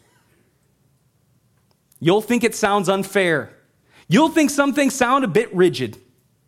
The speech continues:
You'll think that you have better ideas on how these things should go or how they should be handled.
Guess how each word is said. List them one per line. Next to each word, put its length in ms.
You'll 200
think 220
that 160
you 120
have 180
better 240
ideas 400
on 80
how 240
these 240
things 240
should 260
go 240
or 100
how 180
they 100
should 180
be 120
handled. 440